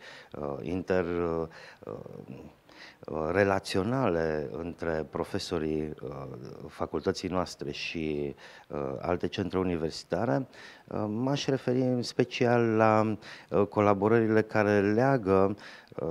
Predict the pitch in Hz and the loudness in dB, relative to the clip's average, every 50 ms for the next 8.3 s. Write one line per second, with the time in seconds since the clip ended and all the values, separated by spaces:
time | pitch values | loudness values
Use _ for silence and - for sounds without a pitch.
0 | 82 82 - - 92 - - - 104 107 101 98 - - - 107 101 95 95 95 | -2 -4 -4 -6 -8 -8 -6 -4 0 0 0 0 0 -2 2 4 4 6 6 6
1 | 95 95 98 92 - - - - - - - - - - 73 85 87 87 90 92 | 4 4 2 0 -4 -8 -18 -20 -20 -20 -18 -12 -8 -6 -4 -2 0 0 2 0
2 | 92 98 117 143 139 - - 107 107 95 - 101 98 92 104 95 87 - - 87 | 2 4 4 4 4 4 0 0 0 2 2 0 0 0 -2 -4 -4 -6 -6 -6
3 | 82 - - - 90 85 82 78 - - - 87 85 92 95 - - 98 90 92 | -6 -4 0 2 2 2 2 0 -4 -4 -4 -2 0 0 0 -2 -4 -4 -2 -2
4 | 90 - - - - 90 87 82 80 78 - - - - - - 76 85 87 90 | -2 -4 -6 -8 -6 -4 -2 -2 -2 -4 -6 -10 -18 -16 -8 -6 -4 -2 -2 -2
5 | 90 85 82 92 92 92 87 90 87 90 90 87 85 87 87 85 - - - - | -2 -2 0 0 0 2 2 2 2 2 2 2 0 -2 -4 -8 -10 -18 -20 -20
6 | - - - 69 73 78 80 76 - - 95 92 95 92 90 85 85 87 87 87 | -20 -14 -10 -6 -4 -4 -4 -2 0 2 4 6 6 6 4 2 2 0 0 0
7 | 90 82 - - 90 - - 92 82 - 87 87 85 - - 92 87 90 104 107 | 0 -2 -2 -6 -8 -6 -6 -10 -8 -4 -4 -4 -4 -4 -8 -8 -4 -2 -2 -2
8 | 107 98 98 98 92 | 0 0 0 0 -2